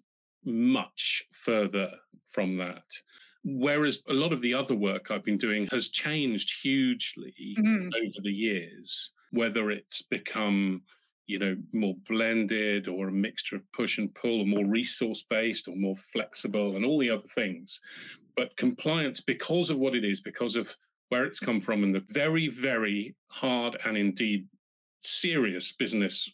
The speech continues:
Speaker 1: requirements that are laid
Speaker 2: Mm-hmm.
Speaker 1: down, has remained in its sort of own form still.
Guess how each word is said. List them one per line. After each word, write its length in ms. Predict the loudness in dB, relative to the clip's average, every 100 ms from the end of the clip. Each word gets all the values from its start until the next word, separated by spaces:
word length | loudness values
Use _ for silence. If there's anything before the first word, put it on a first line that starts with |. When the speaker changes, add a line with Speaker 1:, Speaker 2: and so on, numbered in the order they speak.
| -4
Speaker 1:
requirements 800 | -6 -2 0 2 0 -2 -10 -10
that 140 | -8
are 60 | -2
laid 300 | 0 0 0
Speaker 2:
Mm-hmm. 180 | 0 0
Speaker 1:
down, 160 | -4 -10 _ _ _ -6
has 340 | -2 -2 2
remained 1040 | 4 6 6 6 4 2 2 4 2 0 -6 -12 _
in 140 | 0
its 200 | 2 0 0
sort 180 | 2
of 160 | 0 -2 0
own 280 | 4 4
form 720 | 2 0 2 2 2 -2 -6 -10 _
still. 600 | -6 -4 -2 -2 -2 -4